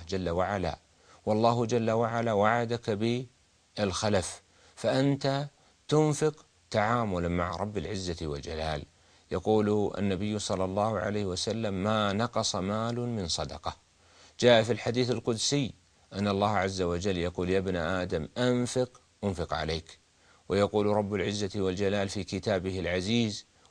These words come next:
"وما أنفقتم من شيء فهو يخلفه وهو خير الرازقين". كذلك من طرق العلاج أن يحتسب الإنسان الأجر والثواب في إيجاد الأوقاف الخيرية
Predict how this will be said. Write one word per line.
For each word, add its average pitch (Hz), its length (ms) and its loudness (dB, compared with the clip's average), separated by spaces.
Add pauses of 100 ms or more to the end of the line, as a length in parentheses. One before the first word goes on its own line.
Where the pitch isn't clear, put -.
"وما 92 320 0
أنفقتم 90 420 -6
من 90 200 -2
شيء 117 380 0 (280)
فهو 85 320 -4
يخلفه 101 840 -4 (360)
وهو 80 300 -2
خير 87 640 -4 (140)
الرازقين". 80 720 -6 (720)
كذلك 135 520 6
من 123 220 2
طرق 131 340 0
العلاج 120 680 0 (520)
أن 131 140 6
يحتسب 135 540 0
الإنسان 110 760 0
الأجر 104 340 2
والثواب 95 760 2 (340)
في - 140 -4
إيجاد 98 580 0
الأوقاف 92 600 0
الخيرية 90 720 -2